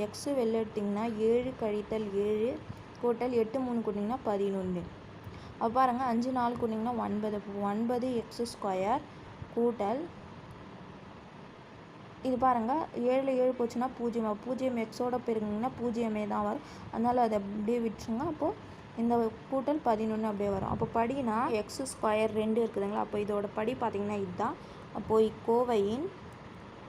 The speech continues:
இக்கோவையின்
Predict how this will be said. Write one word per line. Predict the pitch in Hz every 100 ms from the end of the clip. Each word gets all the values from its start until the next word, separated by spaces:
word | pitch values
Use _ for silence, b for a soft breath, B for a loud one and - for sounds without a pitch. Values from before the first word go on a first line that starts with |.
| - - - - - - - - - - - - - - - - - - - - - - - - - -
இக்கோவையின் | 226 - - 233 233 240 226 214 254